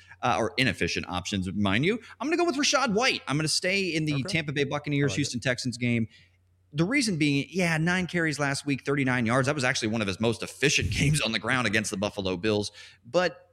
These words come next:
Speaker 1: over the last two weeks, he has seen thirteen targets. He's caught all of them.
Speaker 2: Yeah.
Speaker 1: Uh, sixty-five yards in week number seven against the Atlanta Falcons through the air, and then seventy last week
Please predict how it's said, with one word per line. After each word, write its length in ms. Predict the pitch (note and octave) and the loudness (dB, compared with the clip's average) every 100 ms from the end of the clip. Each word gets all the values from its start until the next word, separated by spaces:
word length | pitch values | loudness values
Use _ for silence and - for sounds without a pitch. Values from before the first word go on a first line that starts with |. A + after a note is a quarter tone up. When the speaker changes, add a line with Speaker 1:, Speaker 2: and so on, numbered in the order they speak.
| _ _ D3+ | _ _ 2
Speaker 1:
over 180 | G#3 G3 | 2 2
the 120 | E3 | 0
last 360 | D3+ D3 - | 0 -2 -6
two 200 | - C3+ | -6 -4
weeks, 540 | G#2 F2 D2+ - - - _ | -2 -2 -4 -4 -10 -10 _
he 180 | - A#2 | -6 -2
has 160 | G#2+ | -2
seen 640 | - A#2+ A#2 A2 G#2 G2+ F#2+ - | -2 -2 -2 0 0 -2 -4 -4
thirteen 460 | C3 - C3 A#2+ | -8 -6 -6 -6
targets. 540 | G#2+ G2+ F#2 F#2 F#2+ - _ _ _ | -4 -4 -4 -6 -6 -12 _ _ _
He's 180 | G#2+ F#2+ | -8 -6
caught 380 | - B2+ - - | -2 -2 -2 -2
all 280 | G#2+ F#2+ D#2 | 0 0 -2
of 80 | |
them. 300 | - G1+ - - F2+ | -10 -14 -18 -20 -14
Speaker 2:
Yeah. 120 | G2+ G2+ | -8 0
Speaker 1:
Uh, 260 | E2+ D#2+ | 0 0
sixty-five 720 | - - D#3 - D3 D3+ C#3+ | 0 2 2 0 -2 2 2
yards 420 | C3 C3 B2+ A#2 - | 4 4 4 2 -2
in 400 | A2 G#2+ G#2+ G2 | 0 2 2 2
week 300 | G#2+ A2 - | 2 0 -2
number 320 | G#2+ G#2+ F#2+ F#2 | 0 2 2 0
seven 400 | - E3 D3+ B2 | 2 4 4 2
against 240 | G#2 G2 | 0 0
the 60 | F2+ | 0
Atlanta 260 | F#2 G2 | 0 -2
Falcons 420 | G#2+ B2 A#2+ A#2+ | 0 0 0 -4
through 200 | - B2+ | 0 0
the 160 | A#2 A2 | 2 2
air, 180 | A2+ G#2+ | 4 2
and 240 | D#2 G#2 | 2 0
then 180 | G2+ F#2+ | 0 -2
seventy 520 | - - D4+ A#3+ B2+ | -2 -2 -2 -2 -2
last 280 | G#2+ G#2+ - | -2 -4 -4
week 220 | A#2+ - | -6 -6